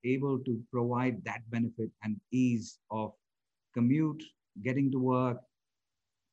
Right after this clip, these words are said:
booking spaces, using spaces, coffee, concierge, all that together, that is one of the ways we can start thinking of an ecosystem of these, of how you work.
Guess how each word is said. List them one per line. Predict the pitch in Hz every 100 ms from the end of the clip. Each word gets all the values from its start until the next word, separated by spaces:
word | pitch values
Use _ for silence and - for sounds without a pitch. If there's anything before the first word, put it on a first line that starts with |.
| -
booking | 143 135 127
spaces, | 123 131 123 120 120 113 110 101
using | 127 143 131 127
spaces, | 127 120 117 113 110 107 - _ _ _ -
coffee, | 117 - 131 117 113 -
concierge, | 120 117 120 113 110 101 -
all | 113 113
that | 110 101
together, | 104 113 127 101 95 _ _ _ - 107
that | 127 135
is | 131 123 110 110
one | 117 135
of | 127
the |
ways | 120 113 110 104
we | 107
can | 113 110 110 -
start | - - 123 127
thinking | 135 123 117
of | 113 110
an |
ecosystem | 110 110 107 113 - 107
of | 101 -
these, | 101 95 - _ -
of | 104 -
how | 110
you | 113 107 98
work. | 131 123